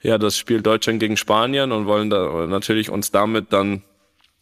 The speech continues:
sehr beschäftigen. Und damit das nicht langweilig ist und vier Tage später kommt, wird die nächste Folge schon im Laufe des nächsten Montags online und anzuhören sein.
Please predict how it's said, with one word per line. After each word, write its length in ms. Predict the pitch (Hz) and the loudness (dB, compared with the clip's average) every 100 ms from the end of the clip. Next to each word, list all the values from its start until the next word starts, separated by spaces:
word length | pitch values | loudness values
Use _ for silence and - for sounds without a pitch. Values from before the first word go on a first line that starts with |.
| - | -8
sehr 260 | - 110 139 | 0 2 4
beschäftigen. 840 | 131 - 156 - 165 170 175 165 - | 2 0 0 2 0 2 0 -2 -4
Und 260 | 113 110 | -4 0
damit 340 | 107 107 107 110 | 0 2 0 0
das 160 | 101 | -2
nicht 160 | 104 98 | -2 0
langweilig 400 | 101 110 107 110 | 0 2 0 0
ist 160 | 107 107 | -4 -4
und 100 | 107 | -2
vier 160 | - | -2
Tage 240 | 107 101 104 | 0 -2 -2
später 320 | - 123 113 | -2 0 2
kommt, 380 | 117 113 110 107 | 0 -2 0 2
wird 240 | 123 - | 2 0
die 80 | 107 | 0
nächste 400 | 107 120 - 110 | 2 0 -2 -4
Folge 500 | - 107 110 110 110 | 0 2 2 0 -2
schon 540 | - 107 107 107 110 - | 0 0 0 -4 -8 -4
im 180 | 101 98 | 0 2
Laufe 640 | 98 113 - 110 107 120 _ - | 2 2 -2 0 0 -2 _ -2
des 320 | 101 98 - | -2 -2 -4
nächsten 600 | 98 104 - - 101 98 | 0 -2 -2 -4 -2 0
Montags 880 | 95 110 135 - 117 104 - - - - | 0 0 0 0 -2 -2 -6 -8 -10 -6
online 540 | - 110 107 104 104 101 | -2 0 2 2 0 -2
und 160 | 104 | -4
anzuhören 640 | - 107 - 101 101 101 98 | -2 -2 -2 0 0 0 2
sein. 360 | 98 101 101 | 2 2 -2